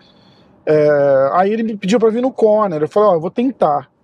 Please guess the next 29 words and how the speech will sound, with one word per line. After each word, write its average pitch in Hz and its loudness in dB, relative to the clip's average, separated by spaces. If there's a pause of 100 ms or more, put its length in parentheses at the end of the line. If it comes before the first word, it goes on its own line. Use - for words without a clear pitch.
(120)
é, 131 2
mas 135 -4
eu 143 -4
não 147 -6
consigo 160 -6
prometer." 208 0
Mas 196 -2
aí 180 -2
conseguiu 190 -2
liberação 214 0 (220)
e 269 2
foi. 180 0 (180)
Ele 170 2
chegou 196 0
dois 180 0
dias 175 -2
antes 175 -2
da 196 2
luta 180 -2 (180)
do 202 -4
Kron, 190 0
chegou 131 -2
na 139 0
quinta-feira. 196 -2 (1120)
Aí 160 2
na 156 0
segunda-feira 175 0
ou 147 0
terça-feira, 147 0